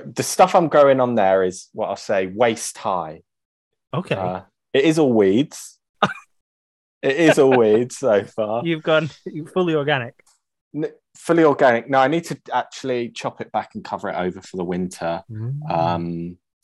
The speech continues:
Speaker 1: I've a-, I'm actually, like, on, uh, on the naughty list of the
Speaker 2: I was about
Speaker 1: allotment.
Speaker 2: to say, are you, uh, surely if you're, you're
Speaker 1: Yeah, I'm on the
Speaker 2: weed
Speaker 1: naughty
Speaker 2: laden.
Speaker 1: list. I have to do it by the first of October.
Speaker 2: Oh,
Speaker 1: So
Speaker 2: shit. Ten days.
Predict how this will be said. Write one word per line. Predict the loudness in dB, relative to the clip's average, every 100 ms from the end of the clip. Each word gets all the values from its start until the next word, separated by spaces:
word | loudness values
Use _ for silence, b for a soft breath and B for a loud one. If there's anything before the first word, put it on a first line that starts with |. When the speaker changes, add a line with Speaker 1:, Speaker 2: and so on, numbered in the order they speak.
| _ _ _ _ _ _ _ 0
Speaker 1:
I've | 0
a-, | -2 -6 -20 _ _ -4
I'm | -2
actually, | -4 -6 -6 -2
like, | 0 0
on, | 0 -2 -2 -4 -6
uh, | -8 -10 -12 -16 _ _ _ _ -12
on | -8
the | -6
naughty | -4 -4 -6 -8 -12 -10
list | -10 -12 -16
of | -10
the | -6
Speaker 2:
I |
was | -4
about | -2
Speaker 1:
allotment. | -4 -6
Speaker 2:
to |
say, | -6 -2 0 0
are | -2
you, | -4 -6
uh, | -10 -12
surely | -6 -4 -2 -2
if | -6 -6
you're, | -6 -6 -8 -12 _ _ B B B
you're | -4 2
Speaker 1:
Yeah, | 2
I'm | 2
on | 2
the | 2
Speaker 2:
weed |
Speaker 1:
naughty | 2 2 2
Speaker 2:
laden. |
Speaker 1:
list. | -2 -4 -12 _
I | -6
have | -4 -6 -6
to | -8
do | 0 4 4
it | 2 -2 _
by | 0 2 2 2 0 -4 -8 _ _ _ _
the | -6
first | -6 -4
of | -8
October. | -8 -4 -4 -4 -8 -20 _ _
Speaker 2:
Oh, | -10
Speaker 1:
So | -6 0 2 4 2
Speaker 2:
shit. | -2 _ _
Ten | 0 0 2
days. | -2 -4 -10